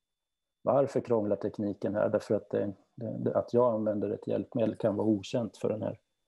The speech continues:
supporten. Så då får man inte hjälp av de ordinarie supportstrukturerna.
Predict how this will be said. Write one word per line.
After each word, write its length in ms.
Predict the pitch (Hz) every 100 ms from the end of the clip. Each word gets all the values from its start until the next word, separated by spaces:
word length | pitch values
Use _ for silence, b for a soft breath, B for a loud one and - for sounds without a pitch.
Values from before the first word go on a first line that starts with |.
| _ _
supporten. 640 | - - - 131 - - -
Så 120 | 113
då 100 | 110
får 160 | -
man 160 | 131 139
inte 220 | 113 -
hjälp 420 | 107 139 131 -
av 80 | 104
de 160 | 104 104
ordinarie 580 | 104 101 110 113 110 104 _
supportstrukturerna. 1120 | - 113 113 110 - 107 - 139 120 - 117